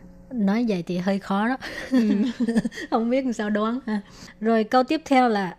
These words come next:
Speaker 1: "Sinh nhật 二二九" má. "恭喜你, đại家一百岁, 你才二十五岁." <laughs> "Sinh nhật 二二九 mà", có nghĩa là sinh ra vào ngày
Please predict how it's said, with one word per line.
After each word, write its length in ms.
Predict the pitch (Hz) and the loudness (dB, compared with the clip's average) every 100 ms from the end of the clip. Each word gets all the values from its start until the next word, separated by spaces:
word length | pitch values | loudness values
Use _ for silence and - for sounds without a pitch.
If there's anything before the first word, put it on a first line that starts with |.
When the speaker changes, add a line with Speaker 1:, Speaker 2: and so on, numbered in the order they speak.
| - | -12
Speaker 1:
"Sinh 500 | - - 294 302 302 | -10 0 2 2 2
nhật 440 | 262 202 196 208 - - | -2 -2 -4 -6 -10 4
二 200 | 302 285 302 | 8 8 8
二 180 | 302 240 - | 4 4 2
九" 280 | 214 180 170 | -2 0 -2
má. 240 | 190 226 302 - - - - - - - - - - - | -2 -4 -4 -12 -20 -20 -20 -20 -20 -20 -20 -20 -2 6
"恭 180 | 285 | 8
喜 220 | 294 226 233 | 8 4 2
你, 300 | 220 170 - - - - | 2 -2 -6 -20 -4 4
đại 140 | 240 | 6
家 320 | 226 233 240 - | 6 2 0 0
一 120 | 311 | 0
百 240 | 262 202 | 2 -2
岁, 400 | 185 - 254 180 - - - | -2 0 2 2 -4 -12 -2
你 200 | 196 180 | 0 0
才 400 | - 190 185 196 - | -2 -2 -4 -8 2
二 160 | - 240 | 8 8
十 180 | 220 208 | 6 0
五 180 | 190 160 | -2 -4
岁." 380 | - 208 170 - - - - - - | -4 -4 -4 -8 -20 -20 -20 -20 -2
<laughs> 680 | 233 226 247 220 - - - | 4 4 4 0 -2 -20 -18
"Sinh 320 | - - 294 294 | -4 4 6 6
nhật 240 | 208 185 - | 2 -2 0
二 180 | 254 240 | 2 2
二 100 | 220 | 0
九 220 | - 180 | 0 -4
mà", 280 | 160 170 170 170 | -4 -6 -8 -6
có 80 | |
nghĩa 200 | 220 202 | -4 -4
là 140 | 175 170 | -6 -6
sinh 260 | 233 220 | -4 -2
ra 180 | 226 220 | -2 -2
vào 160 | 196 175 | -4 -4
ngày 180 | 180 | -4